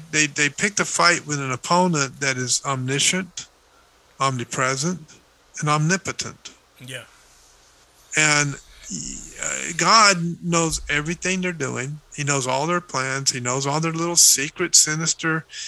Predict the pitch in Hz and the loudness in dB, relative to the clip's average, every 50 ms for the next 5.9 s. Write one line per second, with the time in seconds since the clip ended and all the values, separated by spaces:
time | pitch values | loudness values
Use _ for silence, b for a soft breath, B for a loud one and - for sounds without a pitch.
0 | B B B B B _ - 147 135 135 131 131 - - 165 156 160 160 151 151 | B B B B B _ -6 -2 -2 -2 -2 -2 -4 -2 -2 0 0 0 2 2
1 | 151 151 156 - - - 147 147 147 143 143 147 147 143 143 143 - - - 139 | 2 4 4 4 4 4 2 2 2 2 2 2 0 -2 0 2 2 2 2 0
2 | - - 139 135 - - 151 - - 143 139 139 143 143 151 156 - - 135 127 | -2 -4 -2 0 0 2 4 2 4 4 4 2 2 0 -2 -6 -8 -8 -6 -6
3 | 123 120 120 120 127 127 127 131 123 - - 123 120 123 127 123 - B B B | -4 -4 -4 -4 -4 -4 -6 -4 -4 -6 -6 -6 -10 -10 -10 -12 -12 B B B
4 | B B - 147 151 156 160 165 151 139 147 165 175 170 160 160 156 156 - - | B B -4 0 2 2 2 2 4 4 4 4 2 2 2 2 2 2 0 -4
5 | 160 - - 147 143 147 - - - 127 123 123 123 123 123 127 127 135 | -6 -4 -4 -4 -4 -4 -4 -4 -4 -4 -4 -4 -4 -6 -6 -8 -10 -12